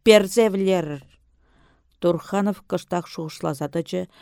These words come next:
унтан комиссаровпа шӑпӑн калаҫса пӑхрӗ. «Юрӗ», килшӗ вӑл. «Хама шансапаны командир влашепе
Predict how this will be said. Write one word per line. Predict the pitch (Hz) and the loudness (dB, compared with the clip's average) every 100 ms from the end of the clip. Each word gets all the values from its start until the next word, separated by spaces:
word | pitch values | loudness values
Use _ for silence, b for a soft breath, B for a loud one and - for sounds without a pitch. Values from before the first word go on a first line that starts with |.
| B - | B -10
унтан | 185 175 170 175 190 | -6 -4 -2 -4 -4
комиссаровпа | 190 175 170 - 175 170 - - 175 | -6 -6 -6 -6 -6 -6 -8 -8 -8
шӑпӑн | - 165 - 175 170 | -6 -12 -8 -10 -8
калаҫса | 165 156 - - | -6 -8 -8 -10
пӑхрӗ. | 139 143 - 143 143 _ _ _ _ _ _ _ _ _ _ _ - | -10 -12 -14 -16 -16 _ _ _ _ _ _ _ _ _ _ _ -12
«Юрӗ», | 180 196 180 151 165 185 _ _ _ _ _ - | -4 -2 -2 -2 -6 -8 _ _ _ _ _ -6
килшӗ | 170 165 - 175 | -4 -4 -8 -8
вӑл. | 160 160 175 _ B B B B B | -6 -6 -8 _ B B B B B
«Хама | - 196 220 226 | -2 0 2 0
шансапаны | 226 214 220 185 185 190 | 0 0 0 2 2 2
командир | 190 185 185 180 180 202 202 | 0 0 0 0 0 -2 -2
влашепе | 185 180 180 170 | 0 0 -2 -2